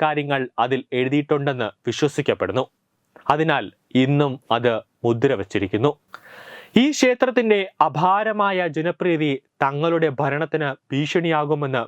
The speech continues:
ബ്രിട്ടീഷുകാർ ഭയപ്പെട്ടിരുന്നു. ആയിരത്തി എണ്ണൂറ്റി മൂന്നിൽ ഒഡീസ പിടിച്ചടക്കിയ ശേഷം ബ്രിട്ടീഷുകാർ ജഗന്നാഥ ക്ഷേത്രത്തിന്റെ ഭരണം ഏറ്റെടുക്കാൻ ശ്രമിച്ചു.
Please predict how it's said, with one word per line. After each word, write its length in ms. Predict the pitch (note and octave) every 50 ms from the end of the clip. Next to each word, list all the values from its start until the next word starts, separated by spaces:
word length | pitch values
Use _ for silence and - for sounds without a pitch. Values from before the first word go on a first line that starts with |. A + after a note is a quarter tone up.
| B2+ A2+
ബ്രിട്ടീഷുകാർ 560 | A#2+ A2+ - D3+ D3+ - D3 B2 B2+ A#2 G#2+ - _ -
ഭയപ്പെട്ടിരുന്നു. 640 | B2 B2 B2+ C3 - C3 A2 - G2 F#2+ - C3+ D#3 _ _ _ - - - - - C3
ആയിരത്തി 340 | C#3 C#3 D3 D#3 D3 - D#3+ D3+
എണ്ണൂറ്റി 320 | D3 D3+ D#3 C#3+ - D#3 D3 D3
മൂന്നിൽ 280 | D3 D3+ D3 C3 G2+ F2 - _ _ _ _ - C#3
ഒഡീസ 380 | C#3+ C#3+ D#3 E3 D#3 - E3 D#3 D3
പിടിച്ചടക്കിയ 540 | - D3 D3+ C#3+ - D#3 D3 D3 - D3 D3 - -
ശേഷം 320 | D3 C#3 - D3 C#3 C3 C3+ _ _ -
ബ്രിട്ടീഷുകാർ 540 | A2+ A#2+ A#2 - D#3+ D3 - D3+ C3+ C3+ D#3 - _ _ _ - _ _ - C#3
ജഗന്നാഥ 500 | F3+ E3+ G3+ G3 G#3 G#3+ G#3+ G#3+ G#3 G3 G#3 -
ക്ഷേത്രത്തിന്റെ 580 | G#3 G3 F3+ - F3+ E3 - E3+ E3 E3 D#3 C#3 D3
ഭരണം 320 | D3 C3+ C#3+ D3+ D3 C3+ C3 - - - A#2+
ഏറ്റെടുക്കാൻ 460 | C3+ - - D#3 C#3 C3 - A2+ G2+ - -
ശ്രമിച്ചു. 320 | - F#2+ G2+ G2 - D3+